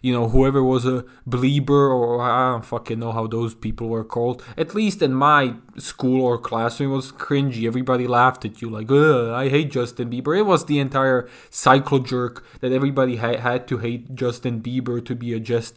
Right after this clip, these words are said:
justified alpha Chad male or something.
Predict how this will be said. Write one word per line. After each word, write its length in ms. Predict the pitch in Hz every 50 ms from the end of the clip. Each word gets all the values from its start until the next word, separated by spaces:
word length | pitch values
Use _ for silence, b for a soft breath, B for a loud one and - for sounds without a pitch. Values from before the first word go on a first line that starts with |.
| - 139
justified 800 | 117 - 131 120 113 - - 117 - - 120 113 110 110 110 B B B B B B B B B -
alpha 340 | 117 117 123 120 - - 120
Chad 400 | 120 - - 113 104 104 107 104
male 260 | 104 101 101 101 104
or 140 | 113 110 110
something. 540 | - - 120 110 107 104 - 104 101 101